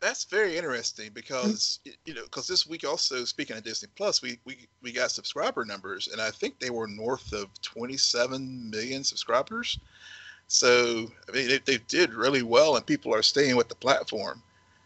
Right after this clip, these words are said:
Speaker 1: So
Speaker 2: I haven't canceled mine, and I haven't used it ever since the last episode of Mandalorian, so.
Speaker 1: I,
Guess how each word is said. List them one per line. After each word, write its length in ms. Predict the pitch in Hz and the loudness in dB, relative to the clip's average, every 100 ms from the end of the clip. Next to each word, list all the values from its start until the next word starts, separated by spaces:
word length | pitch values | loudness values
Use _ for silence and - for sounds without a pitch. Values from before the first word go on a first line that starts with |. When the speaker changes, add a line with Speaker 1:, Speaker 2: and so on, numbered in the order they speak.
| - - - | -20 -20 -14
Speaker 1:
So 520 | - - 113 107 101 104 - _ - | 2 8 10 8 4 -2 -12 _ 8
Speaker 2:
I 160 | 214 | 8
haven't 320 | 269 302 262 | 10 8 8
canceled 520 | 208 240 233 220 196 185 | 4 4 4 2 -2 2
mine, 420 | 190 254 262 208 | 6 8 8 6
and 140 | 190 | 6
I 100 | 185 | 6
haven't 400 | 196 208 196 - | 6 2 2 -2
used 400 | 190 190 208 208 | -2 2 2 6
it 180 | 185 170 - | 6 6 6
ever 260 | 185 180 | 4 4
since 300 | 180 190 180 | 2 -2 -4
the 80 | 180 | -2
last 400 | 180 170 170 - | 4 6 4 0
episode 460 | - 165 175 180 170 | -2 -2 -4 -2 -2
of 80 | 165 | 0
Mandalorian, 1000 | 170 175 165 160 170 226 208 185 202 208 | 2 2 0 -2 2 4 6 4 0 -4
so. 220 | - 185 | 2 4
Speaker 1:
I, 260 | 165 165 | 4 2